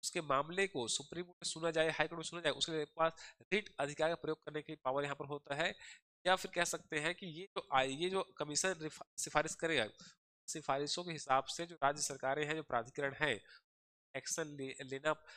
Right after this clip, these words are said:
पड़ेगा। इस संबंध में क्या करता है, ये सिफारिश यहाँ पर कर सकता है कि ताकि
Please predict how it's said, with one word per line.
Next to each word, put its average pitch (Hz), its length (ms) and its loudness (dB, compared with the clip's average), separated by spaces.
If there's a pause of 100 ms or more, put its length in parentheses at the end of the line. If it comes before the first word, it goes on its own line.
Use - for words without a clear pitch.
(200)
पड़ेगा। 175 360 6 (100)
इस 165 140 2
संबंध 151 240 -2
में 160 80 -20
क्या 160 140 0
करता 156 180 2
है, 120 100 2
ये 143 100 -4
सिफारिश 131 460 -2
यहाँ 120 120 -2
पर 131 100 -10
कर 131 140 -6
सकता - 240 -16
है 185 60 -4
कि 196 60 -6
ताकि 185 280 2